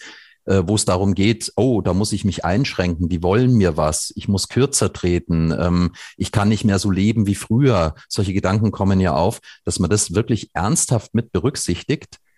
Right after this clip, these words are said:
Und ich glaube, ein ganz, äh, wichtiger Schlüssel zum Erfolg, gerade bei so schwierigen Themen, ist es, dass man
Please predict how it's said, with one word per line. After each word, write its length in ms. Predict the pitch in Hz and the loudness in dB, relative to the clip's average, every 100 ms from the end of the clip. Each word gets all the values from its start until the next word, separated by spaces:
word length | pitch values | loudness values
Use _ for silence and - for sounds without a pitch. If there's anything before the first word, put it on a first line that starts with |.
| _ - | _ -6
Und 140 | 95 | -4
ich 120 | 92 | -2
glaube, 260 | 92 92 113 | 0 2 2
ein 140 | 90 | 0
ganz, 580 | 95 87 - - - _ - | 0 0 0 -2 -4 _ -20
äh, 80 | - | -12
wichtiger 580 | - 85 98 156 - 120 | -10 -4 -2 -2 0 -2
Schlüssel 640 | - - 170 - 92 78 - | -2 0 0 2 0 0 -6
zum 220 | - 101 - | -4 -2 -2
Erfolg, 460 | 90 - 123 139 | -4 0 0 0
gerade 280 | 87 98 117 | 0 0 2
bei 140 | 95 | 0
so 100 | 92 | -2
schwierigen 560 | 87 - 107 151 98 87 | -6 -6 0 0 2 0
Themen, 320 | 90 87 98 | 0 2 2
ist 140 | 101 117 | 2 2
es, 200 | 107 - - - | -2 -6 -16 -10
dass 140 | 90 | -4
man 160 | 95 | -2